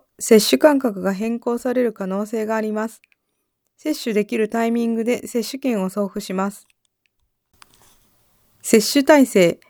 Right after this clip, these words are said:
個別接種、市内医療機関、集団接種、セラトピアトキ。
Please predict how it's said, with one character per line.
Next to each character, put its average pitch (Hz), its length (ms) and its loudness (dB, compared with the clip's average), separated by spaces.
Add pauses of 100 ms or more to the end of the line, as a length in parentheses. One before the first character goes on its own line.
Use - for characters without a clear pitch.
(640)
個 196 120 2
別 240 220 4
接 - 320 2
種、 - 180 0 (640)
市 - 160 -2
内 254 300 8
医 - 100 0
療 220 220 6
機 - 160 -10
関、 165 280 0 (800)
集 285 280 6
団 277 240 4
接 277 180 2
種、 - 300 -2 (600)
セ - 160 4
ラ 247 100 8
ト 302 140 6
ピ 240 160 4
ア 190 80 6
ト 190 140 -2
キ。 - 240 -10